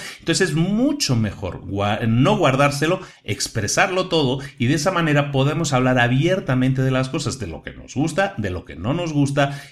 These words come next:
y de alguna manera, en definitiva, transmitir todo lo que tenemos en la cabeza de esa manera. Claro que esto es muy fácil de decir, pero luego no es tan, eh, fácil <laughs> aplicarlo. No es fácil darle un botón y pasar a modo sentimiento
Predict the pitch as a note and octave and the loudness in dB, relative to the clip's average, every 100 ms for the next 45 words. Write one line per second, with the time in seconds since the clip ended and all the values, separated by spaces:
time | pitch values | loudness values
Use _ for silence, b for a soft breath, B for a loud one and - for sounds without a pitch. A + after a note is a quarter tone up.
0 | - G#2+ A#2+ A2+ A#2+ D#3 G3 E3 D#3+ D3+ | -6 -2 -2 0 0 2 0 0 0 0
1 | C#3 C#3+ C#3+ C#3+ C#3+ - C#3 C3+ C3 B2 | 2 2 2 2 0 2 4 4 4 4
2 | B2+ B2+ A#2 E3+ E3+ D#3+ D#3 D3 C#3 A2+ | 2 2 -4 -2 0 0 2 2 0 -2
3 | G#2+ G2+ G#2 G#2 F#2+ F2+ F2 F#2 G2+ - | -2 -2 -2 -4 -6 -6 -6 -6 -8 -8
4 | F#2+ F2+ F2 F#2+ E2 - E2+ D2+ C2+ C2+ | -10 -8 -6 -6 -6 -10 -12 -10 -10 -10
5 | C#2+ - _ _ _ - D3+ C3 - - | -12 -18 _ _ _ 2 2 2 -6 -12
6 | G2+ F#2 B2+ G#2+ G#2 A2+ E3+ D3+ D2+ C#2 | -8 -4 -2 -2 2 2 4 2 0 -10
7 | E2+ A2+ E3 E3+ E3+ - - - G2 E2+ | -6 -2 0 0 0 -4 -12 -6 -6 -4
8 | F#2 D#3 D3+ E3+ D3+ - G2 F#2 F2+ _ | -2 0 2 2 0 -2 -2 -2 -8 _
9 | _ - G2 F#2+ - C3 - G#2 - - | _ -12 -10 -6 -4 -2 0 -2 -4 -4
10 | - C#3 C3+ B2 B2 G#2+ G2 F#2 B B | 0 2 2 2 0 -2 -4 -8 B B
11 | B2 D#3+ - D3+ D#3 D#3 C3 C3 C#3 C3+ | 0 0 0 0 2 2 4 4 4 4
12 | B2+ A#2+ C3 B2+ B2 B2 - A#2+ A2+ A#2 | 4 2 2 2 2 0 0 0 2 0
13 | B2 A#2 A#2+ G2 G2+ A2 A#2+ A#2 G#2+ | 0 -2 -2 -2 -2 0 0 0 -4